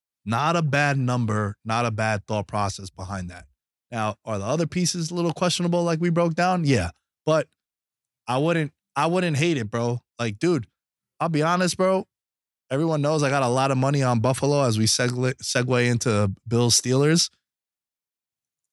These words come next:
I've been looking at how down we are on Chiefs and Eagles. Like, we are,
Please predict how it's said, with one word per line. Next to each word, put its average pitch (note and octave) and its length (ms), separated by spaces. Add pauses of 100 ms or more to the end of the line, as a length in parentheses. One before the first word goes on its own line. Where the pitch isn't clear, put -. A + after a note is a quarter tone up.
(1200)
I've C3 160
been C3+ 200
looking D#3 320
at B2+ 260 (280)
how C#3 300
down C3 500
we A#2 160
are G#2+ 380
on G2+ 320
Chiefs A2+ 420
and G2 120
Eagles. F2+ 680 (1040)
Like, F#2+ 180 (140)
we C3 200
are, F#2+ 320